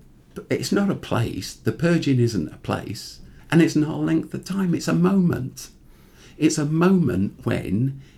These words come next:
in your brokenness, you come face to face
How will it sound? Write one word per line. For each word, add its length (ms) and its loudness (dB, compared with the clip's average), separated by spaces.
in 200 6
your 300 4
brokenness, 1040 -6
you 240 4
come 400 -6
face 540 -6
to 160 -6
face 600 -12